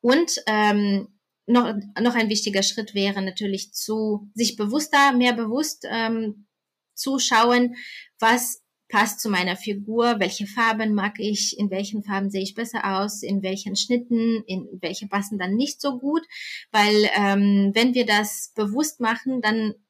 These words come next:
mm, kommt mehr Verständnis einfach. Ähm, ja, und dann schauen, vielleicht sich inspirieren lassen, ist auch eine gute Sache, was ich, äh, gesagt habe, sich die Outfits aussuchen. Als Beispiel, so ein Moodboard, äh, nennt es sich, äh, das Zusammenstellen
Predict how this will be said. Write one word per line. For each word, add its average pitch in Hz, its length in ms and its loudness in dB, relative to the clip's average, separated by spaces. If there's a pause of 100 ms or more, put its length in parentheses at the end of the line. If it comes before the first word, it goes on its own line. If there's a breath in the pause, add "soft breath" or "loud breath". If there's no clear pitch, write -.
(240)
mm, 196 380 0 (260)
kommt 262 260 0
mehr 196 140 2
Verständnis 175 600 -6
einfach. - 380 -10 (760 loud breath)
Ähm, 214 420 2
ja, 349 220 6
und 240 120 4
dann 285 300 4
schauen, 262 400 4
vielleicht 262 280 2
sich 240 200 -6
inspirieren 240 460 0
lassen, 285 260 4
ist 240 160 -4
auch 226 140 -2
eine 233 240 -2
gute 214 240 -8
Sache, 202 240 -2
was 196 160 -6
ich, 196 240 -8
äh, 196 120 -2
gesagt 196 360 -8
habe, 196 240 0
sich 190 160 -6
die 190 120 -8
Outfits 226 540 -2
aussuchen. 269 840 0
Als 202 420 -4
Beispiel, 294 560 -2
so 247 60 -4
ein 208 100 0
Moodboard, 247 720 0
äh, 208 240 -4
nennt 202 300 -2
es 202 140 -8
sich, 202 440 -4
äh, 196 160 -8
das 196 200 -8
Zusammenstellen 226 840 -2